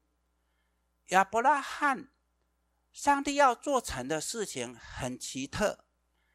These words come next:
有些时候我们讲上帝要做，你就做成吧。上帝可以做成，可是问题是什么？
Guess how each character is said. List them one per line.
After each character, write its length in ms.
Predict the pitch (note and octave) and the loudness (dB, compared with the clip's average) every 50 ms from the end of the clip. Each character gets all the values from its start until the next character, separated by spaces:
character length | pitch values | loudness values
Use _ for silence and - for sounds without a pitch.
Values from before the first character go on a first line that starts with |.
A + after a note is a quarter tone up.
| _ | _
有 180 | - - E3 E3+ | -4 -2 -2 0
些 320 | - - B3 C4 C4+ B3+ | 0 0 0 0 2 0
时 200 | - - - - | 0 -4 -6 -6
候 260 | F3+ F#3 A3+ B3 A#3 D#3 | -4 0 2 2 2 2
我 40 | |
们 140 | C#3 D4+ D#4 | 2 -2 -2
讲 180 | - - B2+ - | -2 -4 -4 -4
上 240 | - - A#3 A#3 A#3 | -6 -8 -8 -8 -8
帝 140 | B3 A#3 | -8 -2
要 180 | A3+ A3+ A3 G3+ | 0 2 2 2
做， 180 | - - A3 F#3 | 0 -4 -4 -4
你 120 | D3 C#3+ | -4 -4
就 160 | C#3 - G3 G3 | -6 -6 -10 -10
做 300 | - - A3+ G3+ E3 C#3 | -6 -2 -2 0 -2 -2
成 280 | - - A2 G2+ G2+ | -6 -10 -12 -12 -8
吧。 220 | G#2 - - - - _ _ _ _ _ _ _ _ _ _ _ _ _ _ _ _ _ _ _ | -6 -6 -6 -6 -8 _ _ _ _ _ _ _ _ _ _ _ _ _ _ _ _ _ _ _
上 220 | - - B3 B3 B3+ | -6 -4 -4 -4 -2
帝 160 | D4+ C#4+ C4 | -4 -6 -6
可 220 | - - E3 F#3+ | -4 -4 -4 -2
以 80 | G#3+ D3 | -2 -4
做 280 | - - F#3+ F#3 D3+ A#2 | -6 -6 -4 -4 -4 -4
成， 220 | - - - - - _ _ _ _ _ _ _ _ _ _ _ _ _ _ _ _ _ _ | -6 -10 -12 -14 -16 _ _ _ _ _ _ _ _ _ _ _ _ _ _ _ _ _ _
可 180 | - - E3+ D#3+ | -4 -2 -2 0
是 160 | - A#3+ A#3 | 0 0 0
问 240 | - A#3 A#3 G#3+ F#3 | 2 2 0 0 0
题 220 | - - A2 A#2 | -4 -6 -6 -6
是 180 | A2+ - D3 C3+ | -6 -6 -8 -8
什 160 | - A#2 - | -8 -10 -12
么？ 120 | _ - | _ -16